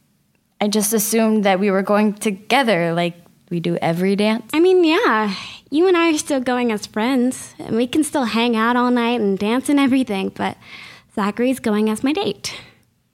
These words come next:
Speaker 2: I'm sorry. I didn't mean to not. It just sort of happened.
Speaker 1: Hey, it, it's fine.
Speaker 2: Are you sure?
Speaker 1: Yeah, totally. Uh, not a big deal. Promise. <laughs>
Speaker 2: Okay, thanks.
Speaker 1: Sure thing.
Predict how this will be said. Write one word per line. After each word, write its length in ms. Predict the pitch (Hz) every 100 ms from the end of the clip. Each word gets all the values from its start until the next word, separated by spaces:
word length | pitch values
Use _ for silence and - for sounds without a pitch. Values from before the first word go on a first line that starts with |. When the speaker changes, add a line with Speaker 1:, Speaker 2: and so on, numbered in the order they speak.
| _
Speaker 2:
I'm 160 | 226 240
sorry. 840 | - - - 185 196 208 220 214 - _ _ _ _ _ _
I 100 | -
didn't 260 | 226 262 247
mean 160 | 240 226
to 100 | 208
not. 260 | 202 202 - _ _ _ _ _ - -
It 120 | 320
just 180 | 403 370
sort 180 | 320 208
of 60 |
happened. 520 | - 202 196 202 185 - _
Speaker 1:
Hey, 360 | 226 233 208 -
it, 160 | - - _ _ _ _ _ _ - - _ _ _ _ -
it's 160 | 233
fine. 260 | 311 269 370 - _ _ _ _ -
Speaker 2:
Are 60 |
you 60 | 208
sure? 240 | 202 302 466 - _ -
Speaker 1:
Yeah, 280 | 285 392 180 - -
totally. 540 | 185 196 165 156 151 -
Uh, 260 | 175 156 139 - _ _ - 233 -
not 220 | 214 190
a 40 |
big 160 | 294 277
deal. 260 | 190 151 - _ _ _
Promise. 420 | - 208 - - - _ _
<laughs> 100 | 262 - - -
Speaker 2:
Okay, 240 | 247 247 214
thanks. 420 | 226 190 - - - - - - -
Speaker 1:
Sure 220 | 226 220
thing. 320 | 269 233